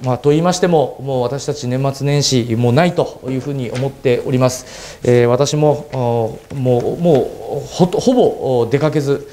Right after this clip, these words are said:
えー、家にこもっていようと思います。えー、私が交流する分を必要な人に譲る、まあ、そんな気持ちで、えー、今、あ、とにかく、うー、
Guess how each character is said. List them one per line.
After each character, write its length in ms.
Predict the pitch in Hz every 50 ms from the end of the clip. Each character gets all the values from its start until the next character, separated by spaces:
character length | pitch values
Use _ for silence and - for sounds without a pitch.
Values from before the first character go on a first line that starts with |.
| - - -
え 220 | 113 113 113 110 110
ー、 40 | 123
家 180 | 135 143 143
に 400 | 135 123 113 107 113 110 107 98 -
こ 80 | -
も 140 | 120 117 123
っ 40 | 123
て 360 | - - - 113 107 104 80
い 80 | 104 110
よ 100 | 117 117
う 60 | 117
と 120 | - 107
思 240 | 101 - - 120 117 110
い 20 |
ま 140 | 110 113 113
す。 520 | - - - - - - - - - - -
え 100 | 113 110
ー、 40 | 110
私 300 | 113 127 156 147 - 160
が 100 | 147 156
交 260 | 151 151 156 156 160
流 120 | 165 165 160
す 140 | 160 -
る 100 | 165 165
分 240 | 160 165 190 190 202
を 140 | 180 143 127
必 260 | - - - - 160
要 200 | 170 170 170 175
な 100 | 170 170
人 240 | 151 - - 208 220
に 220 | 214 180 120 - - - - - -
譲 320 | 113 110 120 123 120 139 143
る、 180 | 151 151 - -
ま 80 | 131 127
あ、 20 |
そ 160 | 120 - 139
ん 100 | 139 143
な 380 | 147 151 151 131 - - 143 127
気 100 | - 139
持 120 | 139 139 135
ち 140 | - 135
で、 220 | 139 143 139 143 - - - - - - - -
え 240 | 117 113 110 110 -
ー、 20 | 131
今、 400 | 117 113 110 107 95 - - - -
あ、 240 | 107 107 104 101 98
と 120 | - 139
に 80 | 139 127
か 100 | 131 120
く、 340 | - 151 147 120 - - - - - -
う 40 | 110
ー、 420 | 101 98 98 95 95 92 95 101